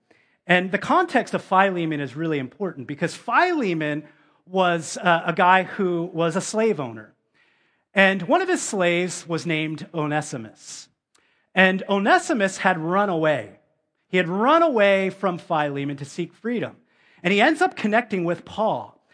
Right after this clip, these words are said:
And he starts to hang out with Paul. And he actually con-, be-, um, converts. He becomes, he puts his faith in Jesus and becomes a follower, uh, uh, of Jesus. And now there's this question of, "All right, what should I do, Paul?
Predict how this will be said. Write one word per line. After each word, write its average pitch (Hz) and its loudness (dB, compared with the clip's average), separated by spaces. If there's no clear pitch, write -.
And 180 -2
he 202 0
starts - -2
to 247 4
hang 233 0
out 254 2
with 160 -6
Paul. 113 -8
And 190 2
he 214 -2
actually 269 2
con-, 190 -6
be-, 175 -8
um, 170 2
converts. 196 -4
He 202 0
becomes, 233 0
he 208 -2
puts - -4
his 240 -4
faith 247 0
in 170 -4
Jesus 208 -2
and 180 -6
becomes 240 -4
a 190 -2
follower, 196 -2
uh, - -2
uh, 185 0
of 175 -2
Jesus. 196 -2
And 175 2
now 262 6
there's 294 0
this 214 -4
question 285 -2
of, 185 -2
"All 196 4
right, 202 2
what 226 0
should 240 -2
I 196 4
do, 277 0
Paul? 147 -4